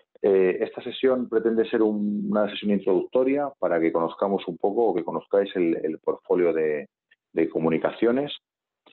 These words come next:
y también algunas herramientas interesantes de, de cara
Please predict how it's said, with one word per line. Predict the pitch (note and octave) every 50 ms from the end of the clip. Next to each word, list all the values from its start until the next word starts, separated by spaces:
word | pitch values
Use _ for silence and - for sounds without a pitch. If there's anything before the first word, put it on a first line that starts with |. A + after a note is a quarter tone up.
| _ _ _
y | - A2 G#2+ G#2+ G#2
también | - G#2+ G#2 G#2 G#2 A2+ A#2+ B2+ B2+ B2 B2+ B2+ B2+ B2
algunas | - - G2 F#2+ F#2+ F#2 G#2 A2+ A#2 - -
herramientas | A2+ A2 G#2 G2 G#2+ A2 A2+ G#2+ A#2 - -
interesantes | G#2+ G2 F#2+ G2 F#2+ F2 - - G#2+ G#2+ G2+ - A#2+ A2+ G#2+ F#2+
de, | F#2+ F#2 F2+ F2+ F2 F2 F2 F2 E2+ E2 - -
de | D2+ E2 D#2+ -
cara | - G2+ G#2 G#2+ A2 A2 A2+ A2